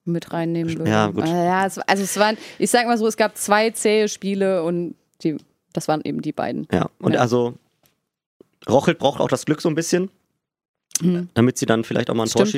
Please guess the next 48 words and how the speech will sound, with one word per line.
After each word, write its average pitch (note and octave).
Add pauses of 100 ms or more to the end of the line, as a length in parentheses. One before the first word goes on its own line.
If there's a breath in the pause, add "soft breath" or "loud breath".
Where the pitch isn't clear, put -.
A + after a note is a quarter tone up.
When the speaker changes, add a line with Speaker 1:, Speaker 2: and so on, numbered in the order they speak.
Speaker 2:
schießen. D3
Speaker 1:
zweimal G3
Latte, E3
ne? F#3+
Speaker 2:
Mhm. A#2+
Speaker 1:
Ja. F3+ (320)
Speaker 2:
Ich G#2+
bin, -
also A2+ (640)
ich, B2
ich B2+
werd C3+
aus C3+
Olli C3
Kirch C#3+
und B2
Bielefeld C3
noch A#2
nicht, C3
noch A2+
nicht B2
schlau. C#3
Jetzt A2
haben A#2+
sie A#2
ein A2
Heimspiel C3
gegen A#2+
Aufsteiger. C3+ (420 loud breath)
Ähm, G#2 (340)
da G#2
sollten A#2
schon B2+
mal B2
auch B2+
mal B2+
drei A#2
Punkte B2+
drin B2
sein, A2 (220)
ja. G2+ (720 loud breath)
Speaker 1:
Musste F#3
eigentlich, D3
ja, E3+
damit E3
du F3+
halt F3
irgendwie, F#3+